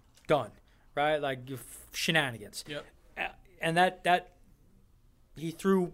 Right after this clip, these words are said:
Speaker 1: like, eight pitches, and it's like, what could have been? Right? DeGrom, the, the elbow gets salty
Speaker 2: Funky.
Speaker 1: and angry
Speaker 2: Yeah.
Speaker 1: at him. And
Speaker 2: Yep.
Speaker 1: mm, again, like, he's out. Like, Stroman pitches fine.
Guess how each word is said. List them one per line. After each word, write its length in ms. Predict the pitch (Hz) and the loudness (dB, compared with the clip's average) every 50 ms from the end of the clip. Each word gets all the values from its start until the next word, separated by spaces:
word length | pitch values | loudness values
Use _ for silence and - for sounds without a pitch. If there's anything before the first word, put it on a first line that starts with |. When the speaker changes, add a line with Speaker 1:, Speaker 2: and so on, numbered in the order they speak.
| - - | -4 -2
Speaker 1:
like, 180 | 180 165 165 - | -2 -2 -2 -2
eight 220 | 170 185 190 - - | -2 -2 -2 0 0
pitches, 380 | 180 190 190 - 135 127 113 123 | -2 -2 0 -2 -4 -6 -6 -6
and 100 | 135 135 | -8 -8
it's 120 | 127 - | -6 -4
like, 240 | 143 131 123 120 - - _ - - - - - _ _ - | -4 -4 -4 -4 -8 -16 _ -20 -20 -20 -20 -20 _ _ 6
what 240 | 139 147 151 - | 8 8 8 8
could 180 | - - 156 147 | 4 2 4 4
have 120 | 156 147 135 | 4 4 4
been? 300 | 185 233 226 175 131 120 - _ _ _ - - - - - _ - _ _ - | 4 4 4 2 -2 -8 -14 _ _ _ -20 -20 -20 -20 -20 _ -20 _ _ 0
Right? 260 | 143 160 180 175 151 | 2 2 2 2 0
DeGrom, 520 | 156 139 123 151 190 196 185 160 135 135 123 | -2 0 4 6 6 6 6 4 2 -2 -6
the, 100 | 131 135 | -8 -4
the 180 | 131 139 151 151 | 0 2 2 4
elbow 500 | 156 175 185 175 156 160 147 139 131 120 117 - - 190 170 - _ - - - - - - - _ _ _ _ - - | 6 4 4 6 6 6 6 4 2 -2 -8 -18 -20 -20 -20 -20 _ -20 -20 -20 -20 -20 -20 -20 _ _ _ _ -6 0
gets 300 | - 170 160 - - - - - _ _ _ - - - _ - - - _ - _ _ _ _ - - - _ _ _ _ _ _ _ _ - | 0 0 2 0 -4 -8 -10 -16 _ _ _ -20 -20 -20 _ -20 -20 -20 _ -20 _ _ _ _ -20 -20 -20 _ _ _ _ _ _ _ _ -14
salty 840 | - - - - - - - - 202 185 165 - - 135 123 113 - | -10 -8 -6 -6 -6 -6 0 2 4 4 4 0 -4 -10 -14 -14 -14
Speaker 2:
Funky. 340 | - 175 160 147 - 127 117 | -12 -12 -12 -12 -12 -10 -8
Speaker 1:
and 100 | 160 165 | -4 -2
angry 460 | 165 170 175 180 170 143 147 151 147 | 0 2 2 2 0 0 -2 -2 -2
Speaker 2:
Yeah. 60 | 147 135 | -2 -2
Speaker 1:
at 60 | 127 | -4
him. 220 | 135 127 123 120 120 | -6 -8 -8 -8 -8
And 120 | 123 131 | -8 -6
Speaker 2:
Yep. 240 | 151 147 143 135 - - _ _ _ _ _ - - _ - 170 | -6 -6 -8 -10 -12 -16 _ _ _ _ _ -20 -20 _ -12 -10
Speaker 1:
mm, 300 | 175 185 202 - - - | -10 -10 -10 -8 -8 -8
again, 360 | 151 135 156 165 156 139 135 | -4 -2 0 0 0 -2 -4
like, 160 | 135 135 127 | -4 -6 -4
he's 240 | - - 190 170 135 | -4 -2 -2 0 2
out. 220 | 151 131 110 - - - | 0 0 0 -2 -6 -8
Like, 260 | - 143 139 117 - - _ _ _ _ - | -8 -6 -6 -8 -12 -18 _ _ _ _ -16
Stroman 440 | - - 185 185 190 190 185 175 | -2 2 4 4 4 4 2 2
pitches 260 | - 190 - - 160 - | 2 0 0 0 -2 0
fine. 300 | - 190 175 139 117 | 0 0 0 0 -4